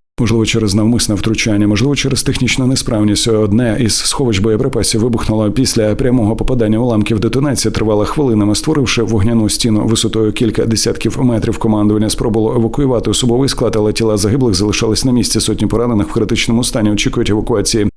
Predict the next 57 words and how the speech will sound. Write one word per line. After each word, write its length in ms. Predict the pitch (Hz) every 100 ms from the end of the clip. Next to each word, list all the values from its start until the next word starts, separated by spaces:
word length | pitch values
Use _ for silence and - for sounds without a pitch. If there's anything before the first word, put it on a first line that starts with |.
| _ _ -
Медичні 360 | 113 107 113
служби 340 | 101 120 95 104
перевантажені, 680 | 113 113 131 123 92 104 101
частина 420 | 113 - 135 127
техніки 400 | 113 110 107 113
обгоріла, 460 | 101 139 117 104
танки 360 | 104 135 123 101
під'їхали 460 | 104 110 - 110 98
занадто 340 | 110 110 120
близько 320 | 113 110 117
до 80 | 107
епіцентру 460 | 104 107 113 113 104
вибуху 340 | 123 131 135
і 40 |
були 160 | 123 117
виведені 420 | 110 107 104 104
з 80 | 95
ладу. 240 | 123 135
Це 120 | 131 117
означає 360 | 110 104 107
втрату 320 | - 131 131
не 80 | 110
лише 280 | 107 - 107
людей, 340 | 104 104 110
а 140 | 120 127
й 100 | 110
матеріальної 580 | 107 113 110 107 104 104
бази 260 | 107 101
операції. 480 | 101 110 127 - 127
Командування 460 | 113 107 104 104 101
агресора 400 | 135 131 117 104
наразі 340 | 104 104 110
перебуває 380 | 107 101 107 104
в 40 |
стані 260 | - 104 107
кризової 380 | 113 92 104 101
керованості. 520 | 120 135 123 - 107
За 120 | 101
даними 280 | 104 104 101
з 80 | 117
внутрішніх 420 | 107 107 113 98
джерел, 260 | 113 127
низові 340 | 123 98 101 104
офіцери 360 | 98 101 123
не 120 | 113 107
отримують 360 | 120 104 104
чіткого 380 | - - 113 107
наказу, 340 | 107 147 123
кілька 280 | 117 110 113
підрозділів 480 | 104 107 135 120 107
ігнорують 380 | 98 110 107 104
повідомлення, 460 | 113 123 135 123
бо 180 | 110 110
довіра 260 | 107 110 104
до 100 | 104
системи 360 | 104 - 107
впала. 320 | - 143 139